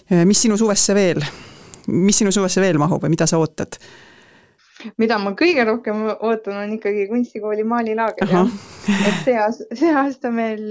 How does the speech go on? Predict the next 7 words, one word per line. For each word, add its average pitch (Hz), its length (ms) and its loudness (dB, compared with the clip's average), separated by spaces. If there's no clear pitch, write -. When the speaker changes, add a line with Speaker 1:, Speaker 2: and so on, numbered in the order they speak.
Speaker 2:
toimub 226 360 -4
see 202 160 -10
Jänedal, 220 600 -4
Jäneda 220 360 -4
põhikoolis 214 800 -6
ja 202 140 -4
siis, 202 220 -8